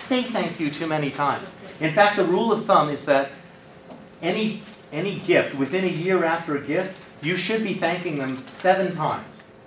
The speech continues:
Now, those thanks don't necessarily have to be thank you letters. It could be providing information. It could be in, you know, calling up to invite them to an event. You can do multiple thank yous. And in that kind of a circumstance, you are always gonna send a formal thank you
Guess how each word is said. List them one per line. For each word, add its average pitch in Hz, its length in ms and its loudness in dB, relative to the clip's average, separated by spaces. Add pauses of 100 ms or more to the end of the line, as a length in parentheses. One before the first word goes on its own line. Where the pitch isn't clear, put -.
(100)
Now, 131 100 0
those 220 300 4
thanks 196 360 0
don't 170 140 0
necessarily 151 340 2
have 139 80 0
to 127 60 -8
be 117 80 -6
thank 127 200 -2
you 120 80 -4
letters. 135 420 -2
It 139 120 -6
could 120 160 -6
be 117 300 -4 (240)
providing 123 400 2
information. 123 640 -4
It 139 100 -4
could 127 140 -6
be 117 300 -2 (180)
in, 113 240 -8 (160)
you 120 80 -10
know, 113 120 -8
calling 131 220 -2
up 120 120 -8
to 127 80 -6
invite 120 340 -4
them 127 160 -6
to 127 100 -6
an 117 80 -6
event. 110 360 -6 (340)
You 214 160 -2
can 220 200 2
do 226 160 2
multiple 185 440 4
thank 165 300 -2
yous. 95 320 -14 (260)
And 131 120 0
in 135 60 2
that 185 220 4
kind 190 160 2
of 156 60 -4
a 143 40 -4
circumstance, 139 680 -6 (240)
you 151 120 4
are 151 120 10
always 185 240 8
gonna 170 160 -2
send 151 180 -2
a - 20 -4
formal 147 380 -2
thank 131 300 -4
you 127 240 -4